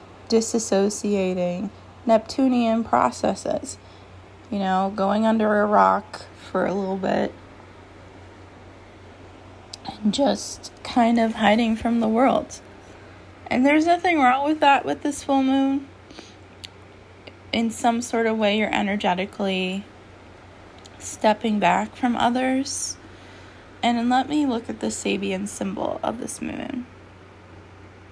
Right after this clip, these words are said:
because that's a huge other piece to it, too. I've been looking at the ten, uh, ten Pisces Sabian symbol.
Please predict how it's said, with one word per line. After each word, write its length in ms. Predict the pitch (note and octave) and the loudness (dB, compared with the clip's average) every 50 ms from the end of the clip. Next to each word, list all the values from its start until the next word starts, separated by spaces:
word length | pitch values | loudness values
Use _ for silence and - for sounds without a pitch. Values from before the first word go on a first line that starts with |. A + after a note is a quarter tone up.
| - - - - - - - - - | -20 -20 -20 -20 -20 -20 -20 -14 -8
because 800 | - A#3 A3 - B3+ A#3+ A#3 A3+ A3+ A3+ A3+ A3 A3 - - - - - - - - - | -6 -6 -4 -2 -2 0 0 0 0 0 -2 -4 -6 -6 -10 -12 -14 -18 -20 -20 -14 -4
that's 260 | - A#3 A#3 A#3+ - - | 0 0 0 0 -2 -6
a 60 | A#3 | -8
huge 340 | - - A#3+ A#3+ A3 G#3+ - - | -6 -6 -4 -4 -4 -6 -4 -4
other 240 | G#3 G3+ G#3+ G#3 G#3 | -2 0 0 0 -2
piece 360 | G#3 - - G3 G3 - - - | -2 -6 -6 -8 -6 -8 -10 -10
to 140 | - F#3+ | -8 -8
it, 160 | F3 - - - - - | -6 -6 -8 -10 -14 -14
too. 340 | - - - - - - - - | -12 -10 -10 -10 -10 -10 -6 -4
I've 120 | - A3 | -2 -2
been 140 | G#3+ G#3+ G#3+ | 0 -2 -2
looking 320 | G3+ G#3 G#3 - G#3 G#3+ G3+ | -2 -4 -4 -6 -4 -4 -4
at 160 | F#3+ F3 - | -4 -4 -6
the 100 | - - | -8 -10
ten, 680 | - - - - G#3+ G#3 F#3+ F#3 F#3+ F#3 F#3 F#3 F#3+ G#3 - - - - - - - - - - - - - - - - - - - - - | -10 -12 -6 -2 -2 0 0 0 -2 -4 -6 -6 -8 -10 -12 -16 -20 -20 -20 -20 -20 -20 -20 -20 -20 -20 -20 -20 -20 -20 -20 -20 -20 -18 -16
uh, 80 | - - - - - | -16 -16 -16 -16 -16
ten 320 | - - A#3 A3+ A3+ A3+ G#3+ | -4 -2 0 0 0 -2 -2
Pisces 680 | - A3 G3+ G#3 G#3+ - - - G#3 G3 G3+ G3+ G3 | -2 -2 -2 -2 -2 -6 -8 -8 -6 -4 -4 -6 -6
Sabian 560 | - - G3 F#3+ F#3+ F#3 F#3 F3+ F3 F3+ G3+ | -6 -4 -4 -4 -4 -4 -6 -6 -8 -8 -10
symbol. 600 | - - F3+ F#3 F#3 F3+ F3 F3 F3+ F3 F#3+ | -10 -8 -8 -6 -4 -2 -2 -2 -2 -4 -4